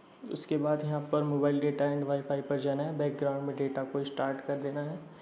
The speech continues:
अनरिस्ट्रिक्ट data को बंद रहने देना है, फिर back लाना है और यहाँ पर परमिशंस में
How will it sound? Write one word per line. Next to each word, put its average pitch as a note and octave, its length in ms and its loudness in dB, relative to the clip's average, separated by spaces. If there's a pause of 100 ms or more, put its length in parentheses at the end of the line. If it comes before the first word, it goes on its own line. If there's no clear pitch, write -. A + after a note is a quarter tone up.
(320)
अनरिस्ट्रिक्ट D3+ 580 2
data C3+ 300 0
को D#3 200 -2
बंद - 280 -8
रहने B2+ 340 -8
देना B2+ 260 -8
है, C3 180 -8
फिर D3+ 200 -4
back C#3+ 280 2
लाना C#3 260 2
है F3+ 200 -6 (840)
और B2+ 440 -6 (200)
यहाँ C3 180 0
पर C#3+ 200 0
परमिशंस C#3+ 760 0
में D3+ 240 -2